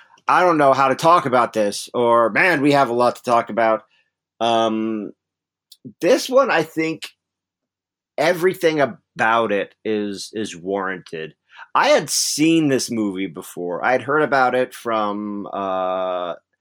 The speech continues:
Best of the Worst, uh, from Red Letter Media did a, a, uh, a spotlight episode of this movie a couple years ago.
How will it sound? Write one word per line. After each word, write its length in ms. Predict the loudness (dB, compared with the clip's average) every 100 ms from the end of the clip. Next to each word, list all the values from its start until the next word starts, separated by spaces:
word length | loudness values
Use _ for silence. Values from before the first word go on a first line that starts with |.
| _ _ _ -2
Best 260 | 0 0
of 100 | -2 -2
the 80 |
Worst, 440 | 0 0 0 -2 -4
uh, 180 | -2 -4
from 300 | -6 -6 -2
Red 160 | -2
Letter 200 | -2 -4
Media 340 | -6 -8 -6 -8
did 320 | -8 -8 -8
a, 460 | -8 -6 -6 -8 -8
a, 220 | -10 -8 -8
uh, 300 | -8 -8 -10 -12
a 240 | -12 -12 _ _ _ _ _ _ _ _ _ _ _
spotlight 600 | -10 0 0 2 2 0
episode 640 | -2 -6 -10 -8 -8 -10 -16 _ _ _ _ _ _ _ _ _ _ _ -10
of 180 | -6 -4
this 200 | -4 -4
movie 360 | -4 -2 -2 -4
a 80 | -4
couple 340 | -4 -4 -4
years 360 | -4 -4 -4 -8
ago. 440 | -10 -8 -10 -14